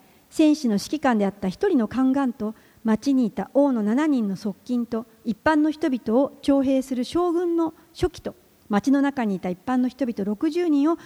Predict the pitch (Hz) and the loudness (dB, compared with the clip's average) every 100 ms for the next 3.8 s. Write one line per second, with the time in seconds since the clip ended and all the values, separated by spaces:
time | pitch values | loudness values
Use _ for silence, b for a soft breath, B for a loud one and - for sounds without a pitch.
0 | B B B 226 - - 233 247 208 220 | B B B -4 -2 -2 -2 0 0 0
1 | 226 214 - - _ b b b 208 254 | -2 -6 -10 -18 _ b b b -2 0
2 | 330 403 262 226 226 269 277 277 254 208 | 2 2 2 2 2 2 2 2 2 0
3 | 190 294 262 202 175 202 202 190 | -2 0 0 0 -2 -2 -2 -4